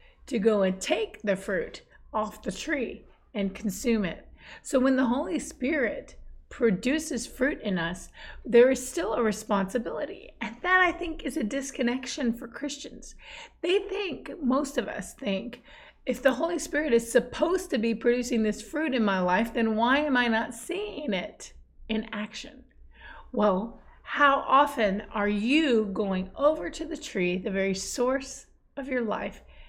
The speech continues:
pulling off the fruit of the Spirit and consuming it? You have to actively participate in the fruit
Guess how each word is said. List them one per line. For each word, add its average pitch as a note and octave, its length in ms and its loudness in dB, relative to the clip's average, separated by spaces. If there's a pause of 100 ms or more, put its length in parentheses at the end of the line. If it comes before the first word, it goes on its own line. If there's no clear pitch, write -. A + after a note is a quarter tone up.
(300)
pulling A#3+ 380 4
off G#3 340 2
the F#3 120 -8
fruit G3 280 -2
of F#3 80 0
the F#3+ 80 -2
Spirit - 640 -4
and G#3 140 -8
consuming G#3 720 -4
it? - 140 -10 (800)
You A3+ 260 4
have B3 180 -2
to - 240 -8
actively D4 540 -2
participate A#3+ 1080 -4 (580)
in A3 120 0
the G3 80 2
fruit - 500 -4